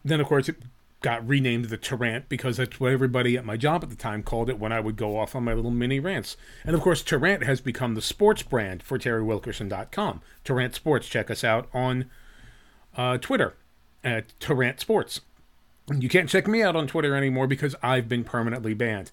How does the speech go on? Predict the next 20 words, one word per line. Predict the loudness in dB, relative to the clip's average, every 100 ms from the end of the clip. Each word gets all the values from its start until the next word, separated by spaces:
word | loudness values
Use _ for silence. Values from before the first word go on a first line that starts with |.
| -20 -20 -16 0
Not | 2 2 0 -2
my | 2 2
account, | 2 -2 -4 -4
me. | -4 2 2 2 -2 -6 -6
Me, | 0 2 2
the | 0
person. | -2 -2 -2 -4 -8
Terry | -4 -2 -2
Wilkerson | -2 -2 -4 -6
has | -4 -4 -4
been | -4
permanently | -4 -2 0 -2 -2 0 2
banned | 2 0 -6 -14 -20 -20 -20 -20 -20 -8
from | 0 2 2
Twitter. | 0 -2 -4 -14 -20 -20 -20 -20 -20 -20 -20 -12
Yay. | 2 4 4 0 -16 -20 -12 -2
Why? | 2 2 2
Because | 0 2 2 2
apparently | 0 2 2 2
my, | 2 4 2